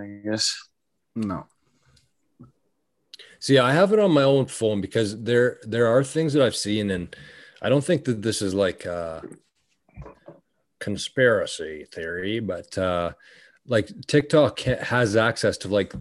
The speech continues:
Speaker 3: uh, things that you punch in on your phone, whether it be a passcode or, like, they can track all your finger movements. So, like, for my, um, crypto accounts and stuff, I wouldn't put it on the same phone as my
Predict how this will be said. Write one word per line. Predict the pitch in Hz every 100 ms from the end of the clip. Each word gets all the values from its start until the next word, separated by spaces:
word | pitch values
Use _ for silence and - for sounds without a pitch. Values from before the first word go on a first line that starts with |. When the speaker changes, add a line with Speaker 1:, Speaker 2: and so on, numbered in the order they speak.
| - - _
Speaker 3:
uh, | 110 95 92 90
things | - - 117 110
that | 110
you | 101
punch | 98 - 113 -
in | 104
on | 110
your | 110 90
phone, | - 101 143 143
whether | 113 107
it | 101
be | 101
a | 95
passcode | - 98 101 101 - - _ - 110 110 107
or, | 101
like, | 95 90 - _ _ -
they | 117
can | 117
track | - 104 104 -
all | 107
your | 101 90
finger | 95 98 117
movements. | 135 143 175 165 - _ _ - -
So, | - 113 107
like, | 104 110
for | -
my, | 123 110 101 95 - _ _ _ _ -
um, | 92 87 82 78 - - 220 - - -
crypto | 139 135 120
accounts | 92 92 90 -
and | -
stuff, | 110 98
I | 104
wouldn't | 110 123 107
put | 110
it | 104
on | 104 98
the |
same | 90 98 98 90 85
phone | - 95 92
as | 85
my | - 85 85 85 85